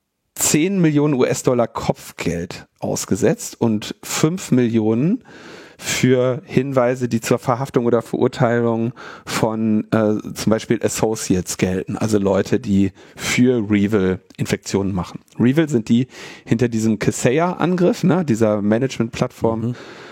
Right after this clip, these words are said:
Speaker 1: für, ähm, Managed Services, ja. Außerdem haben sie für die Darkseid-Bande, äh, die den Hack auf die Colonial Pipeline durchgeführt hatten, äh, Kopfgelder ausgelegt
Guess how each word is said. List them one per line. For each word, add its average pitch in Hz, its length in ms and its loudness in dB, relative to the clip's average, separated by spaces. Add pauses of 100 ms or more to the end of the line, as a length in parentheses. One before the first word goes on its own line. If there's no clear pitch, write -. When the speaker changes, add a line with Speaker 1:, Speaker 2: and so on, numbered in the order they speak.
(220)
Speaker 1:
für, 101 580 2 (100)
ähm, 95 540 0 (220)
Managed 104 380 0
Services, 180 680 -2 (180)
ja. 196 240 0 (1300)
Außerdem 143 640 -2
haben 123 160 0
sie 110 280 0 (320)
für 110 320 0
die - 200 -2
Darkseid-Bande, 156 1080 0
äh, 127 260 2
die 113 400 2
den 104 260 0
Hack 127 140 -2
auf - 140 0
die - 80 -2
Colonial 151 440 2
Pipeline 135 440 -2
durchgeführt - 560 -2
hatten, 120 360 -2 (480)
äh, 120 180 2
Kopfgelder 117 680 0
ausgelegt 113 1500 -2